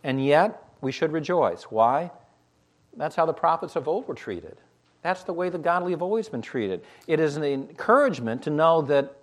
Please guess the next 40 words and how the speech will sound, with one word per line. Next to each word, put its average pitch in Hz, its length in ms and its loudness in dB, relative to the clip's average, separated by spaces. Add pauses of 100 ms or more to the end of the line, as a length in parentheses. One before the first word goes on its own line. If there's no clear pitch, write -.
(340)
I'm 139 180 -2
walking 170 360 0
correctly 156 580 -2 (140)
when 151 140 -2
the 156 80 -2
ungodly 151 500 2
don't 160 220 2
like 254 240 -8
me. - 260 -16 (2000)
Not 143 160 2
only 135 160 0
that, 160 240 2
but 117 100 -4
Jesus 127 340 -8
said, 127 520 -2 (180)
"Though 139 300 0
in 131 180 -6
this 123 240 -4
world 131 220 -2
you 117 80 -6
will 113 100 0
have 120 240 0
tribulation, 120 720 -2
be 123 180 -4
of 113 100 -4
good 113 140 -4
cheer, 160 300 -2
for 120 140 0
I 123 160 4
have 123 140 0
overcome 135 500 -4
the 143 80 -4
world." 92 320 -6 (220)
We 156 140 -2
have 147 180 -4
a 123 80 2
hope 147 420 -2
beyond 127 400 -4
the 113 60 -4
present. 160 520 -2